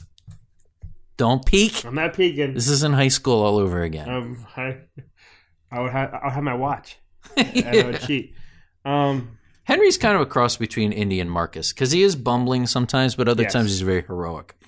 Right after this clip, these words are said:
Speaker 1: But I really love that last scene when he leaves and the knight is there and he puts his hand up. And we joked about that on the Grail night 'cause the knight's like, "Yeah, thanks for coming and fucking up my shit."
Speaker 2: <laughs> Right, right.
Speaker 1: But that scene, he kinda looks at him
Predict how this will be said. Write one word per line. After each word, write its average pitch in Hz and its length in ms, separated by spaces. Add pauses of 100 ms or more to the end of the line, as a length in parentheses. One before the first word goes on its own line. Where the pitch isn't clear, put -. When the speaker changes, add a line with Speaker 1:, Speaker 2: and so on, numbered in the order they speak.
(440)
Speaker 1:
But 131 140
I 123 40
really 135 420
love 113 420
that 92 240
last 98 340
scene 98 520 (360)
when 101 140
he 104 180
leaves 95 680 (120)
and 92 180
the 90 60
knight 95 360
is 92 140
there 87 240
and 85 140
he 85 60
puts 90 220
his 90 120
hand 98 220
up. 92 120
And 110 80
we 120 80
joked 120 320
about 92 280
that 92 140
on 90 120
the 90 80
Grail 92 240
night 85 180
'cause 92 140
the 92 60
knight's 90 260
like, 90 120
"Yeah, 196 140
thanks 202 240
for 135 120
coming 180 260
and 160 100
fucking 170 240
up 147 80
my 156 80
shit." 175 360
Speaker 2:
<laughs> - 0
Right, 170 360
right. 147 300 (220)
Speaker 1:
But 123 240
that 139 240
scene, 139 680
he - 140
kinda 165 280
looks 143 320
at 107 220
him 98 240